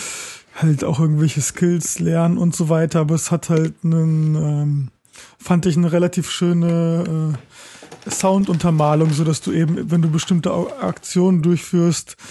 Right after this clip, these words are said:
eben ein Kommentar kommt, der diese Geschichte erzählt einfach von, von diesem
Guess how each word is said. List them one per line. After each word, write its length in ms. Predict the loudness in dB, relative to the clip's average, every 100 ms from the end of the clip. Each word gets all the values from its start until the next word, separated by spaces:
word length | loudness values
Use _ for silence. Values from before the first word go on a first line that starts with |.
| -20 -14 -4
eben 400 | -2 2 2 2
ein 140 | 2
Kommentar 560 | 2 2 2 2 0 2
kommt, 680 | 2 2 2 -2 -8 -14 _ _ -20 -20 -20 _ -2
der 80 | 2
diese 240 | 4 4
Geschichte 420 | 2 2 0 0
erzählt 420 | -2 -2 0 0 0
einfach 380 | -2 -2 -4
von, 360 | -2 0 2 0
von 200 | 0 0
diesem 480 | 2 2 2 0